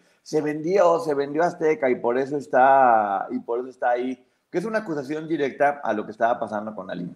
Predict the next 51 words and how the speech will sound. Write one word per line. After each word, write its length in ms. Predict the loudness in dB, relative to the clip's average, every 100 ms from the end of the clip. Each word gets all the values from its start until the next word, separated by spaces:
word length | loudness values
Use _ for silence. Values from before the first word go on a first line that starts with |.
| -6
Mira, 200 | 0 6
cada 200 | 6 6
quien 160 | 2
puede 140 | 0 0
pensar 260 | 4 4
lo 100 | 2
que 100 | -4
quiera, 440 | -2 2 2 2 -4
lo, 180 | -12 -10
lo 120 | -4
único 280 | -4 -4 -10
que 80 | -6
era 120 | -4
un 120 | -4
hecho 180 | -10 -16
es 60 | -12
que 120 | -8
sí, 180 | -4 -4
que 140 | -4
efectivamente 760 | -10 2 2 2 0 -2 -2 -4 _ _
se 160 | -6 2
veía 180 | 4 6
mucho 260 | 4 0
más 200 | 0 0
guapa, 340 | 6 6 8 2
se 120 | 2
veía 260 | 0 2
liberada, 800 | 2 0 -2 0 2 4 4 4 2
ya 160 | 0
no 160 | 0 -2
era 200 | 2 2
esta 340 | 2 -2 -2
niña 400 | -4 -8 -8 -8
que 60 | -6
estaba 260 | 0 2
ahí 140 | 2 0
llorando, 520 | -4 -2 -2 -4 -8 _ _ _ _
se 180 | -2 2
veía 220 | 4 4
una 180 | 0 -2
transformación 760 | -2 0 -2 -2 -4 -4 -4
en 160 | -6 -6
ella, 360 | -6 -2 -4 -4
estaba 360 | 0 6 6
trabajando, 560 | 6 4 4 2 -4 -4
estaba 300 | -2 -2 -2
teniendo 280 | -14 -18 -18
contacto 400 | -8 -4 -4 -6
con 180 | -16 -12
otras 160 | -14
personas 440 | -14 -18 -16 -16